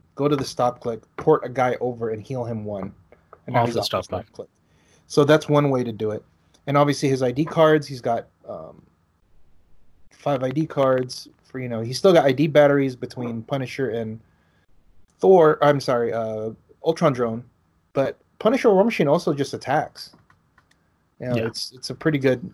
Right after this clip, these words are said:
Speaker 1: pretty good attacker.
Speaker 2: Yeah, 'cause he can
Speaker 1: Uh,
Speaker 2: attack, what, two times at least a turn?
Speaker 1: Yeah, he, that's the one that has the lock, the lock, like, the target
Speaker 2: Uh,
Speaker 1: lock, right?
Speaker 2: uh,
Speaker 1: You might as well
Speaker 2: no,
Speaker 1: bring
Speaker 2: no.
Speaker 1: it.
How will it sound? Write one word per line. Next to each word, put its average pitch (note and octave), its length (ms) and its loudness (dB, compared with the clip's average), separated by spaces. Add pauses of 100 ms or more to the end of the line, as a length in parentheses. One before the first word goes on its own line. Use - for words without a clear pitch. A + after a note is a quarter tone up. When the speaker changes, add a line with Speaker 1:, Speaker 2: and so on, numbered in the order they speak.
Speaker 1:
pretty C3+ 160 -6
good B2 120 -4
attacker. C3+ 560 0 (880)
Speaker 2:
Yeah, B2 100 0
'cause - 120 -4
he D#3 60 2
can D3 40 4
Speaker 1:
Uh, - 20 2
Speaker 2:
attack, C3+ 260 2
what, - 140 -8
two C#3+ 120 -2
times C#3 340 2
at B2+ 60 -2
least C3+ 220 -4
a C3+ 40 -6
turn? D3 500 0
Speaker 1:
Yeah, E3 300 6
he, D3+ 180 -2
that's G3 260 2
the A3+ 60 2
one A3+ 100 4
that G3 60 4
has G3 140 6
the D#3 80 4
lock, C#3+ 440 0 (560)
the B2+ 80 -8
lock, B2+ 460 -6 (1000)
like, B2+ 120 -14
the A#2+ 80 -16
target A#2 320 -2
Speaker 2:
Uh, G2+ 40 -10
Speaker 1:
lock, G2+ 140 -10 (120)
right? A2+ 200 -10 (520)
Speaker 2:
uh, A#2 580 4 (300)
Speaker 1:
You F3 80 -4
might A3+ 100 4
as F#3+ 80 2
well F3+ 120 8
Speaker 2:
no, F3+ 60 6
Speaker 1:
bring D3+ 60 6
Speaker 2:
no. A#2+ 60 2
Speaker 1:
it. - 80 -14